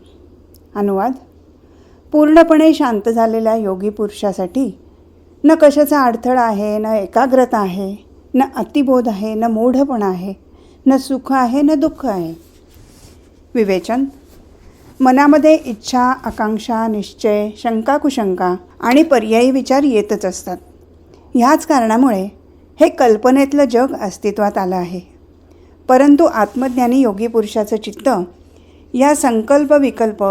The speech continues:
शंका, कुशंकाच्या प्रभावातून पूर्णपणे बाहेर असल्याने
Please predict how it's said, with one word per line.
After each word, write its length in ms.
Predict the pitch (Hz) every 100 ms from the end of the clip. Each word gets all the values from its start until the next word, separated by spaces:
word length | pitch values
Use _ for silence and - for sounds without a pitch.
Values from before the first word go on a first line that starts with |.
| 196
शंका, 400 | 202 240 214 233
कुशंकाच्या 640 | 254 254 226 202 208 202 233
प्रभावातून 640 | 226 202 208 214 208 277
पूर्णपणे 580 | 269 294 294 285 233 214
बाहेर 320 | 202 190 190
असल्याने 540 | 190 - 196 208 262